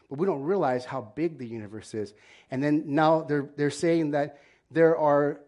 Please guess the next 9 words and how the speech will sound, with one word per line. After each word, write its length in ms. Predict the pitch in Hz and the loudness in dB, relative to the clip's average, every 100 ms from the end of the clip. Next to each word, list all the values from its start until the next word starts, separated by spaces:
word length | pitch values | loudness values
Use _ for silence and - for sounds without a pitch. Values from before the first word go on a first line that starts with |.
| _ | _
there 220 | 143 151 147 | -2 2 2
are 260 | 139 139 - _ _ _ _ _ _ - | 2 -2 -12 _ _ _ _ _ _ -16
trillions 640 | - 208 262 220 160 135 143 | -6 2 4 4 2 -2 -10
of 140 | 139 117 | -8 0
galaxies 600 | 123 123 - 131 131 123 | 2 2 -2 -6 -6 -6
with 220 | 123 110 | -10 -4
billions 380 | 151 147 127 117 | -2 -2 -4 -10
of 80 | |
stars. 260 | - - | -18 -20